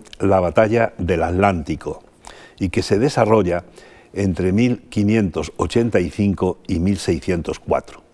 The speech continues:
Y tiene como escenarios, por supuesto, ultramar, toda la, la, la, la zona americana, so-,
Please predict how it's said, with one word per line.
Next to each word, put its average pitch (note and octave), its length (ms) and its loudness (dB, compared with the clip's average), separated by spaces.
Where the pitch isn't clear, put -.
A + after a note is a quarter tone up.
Y F#2+ 100 0
tiene B2 320 4
como F#2 260 0
escenarios, G#2+ 600 0
por - 260 -2
supuesto, G2+ 480 2
ultramar, F#2+ 640 2
toda G2+ 260 4
la, D2+ 220 -4
la, D2+ 360 -2
la, D#2+ 360 -2
la D#2 420 -6
zona F2+ 240 -2
americana, D#2+ 640 -2
so-, F#2 240 0